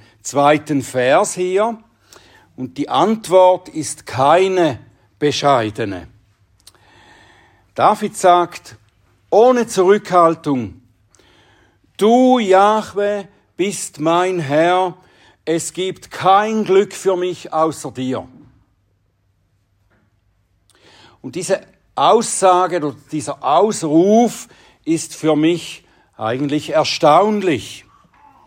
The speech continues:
Ich weiß nicht, wie euch das geht, aber ich kann einen solchen Satz nicht immer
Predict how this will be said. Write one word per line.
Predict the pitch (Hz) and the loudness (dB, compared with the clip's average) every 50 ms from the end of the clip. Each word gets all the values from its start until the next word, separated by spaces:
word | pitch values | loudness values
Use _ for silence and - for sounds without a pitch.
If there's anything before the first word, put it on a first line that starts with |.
| _ _ _ _ _ _ _ _ _ - - _ _ | _ _ _ _ _ _ _ _ _ -20 -20 _ _
Ich | _ - | _ 2
weiß | 123 123 143 139 - - | 2 4 4 2 2 4
nicht, | 156 151 147 - - | 2 2 2 0 -4
wie | 127 131 131 131 131 - - - | -2 -2 -2 -2 -4 -6 -6 0
euch | 120 131 151 196 233 220 - - | 2 4 4 4 2 0 -2 -2
das | - 226 202 - - - | 0 0 0 0 -2 0
geht, | 175 165 165 180 202 220 214 214 | 2 4 4 4 4 2 0 0
aber | 160 151 151 139 143 139 120 110 - _ _ _ _ _ _ _ _ _ _ _ _ _ _ _ _ _ _ _ _ _ _ _ - | -2 -2 0 2 2 0 0 -2 -10 _ _ _ _ _ _ _ _ _ _ _ _ _ _ _ _ _ _ _ _ _ _ _ -8
ich | 147 165 151 - - | -8 -6 -6 -8 -6
kann | - 151 147 139 139 143 - - _ _ _ - | -2 0 0 0 0 -2 -4 -8 _ _ _ -12
einen | 113 123 127 127 127 127 | -10 -8 -6 -6 -6 -6
solchen | 123 - 127 131 139 135 - - 131 117 | -4 0 0 0 0 -2 -4 -8 -8 -8
Satz | - 131 123 120 117 - - - - - _ _ _ _ _ _ _ _ _ _ _ - | -4 -4 -4 -4 -4 -6 -14 -14 -14 -14 _ _ _ _ _ _ _ _ _ _ _ -2
nicht | 113 151 175 - - - - | 0 0 0 0 -2 -8 -8
immer | - 151 151 156 156 156 156 151 147 131 - | -4 0 2 2 4 4 4 2 2 0 -2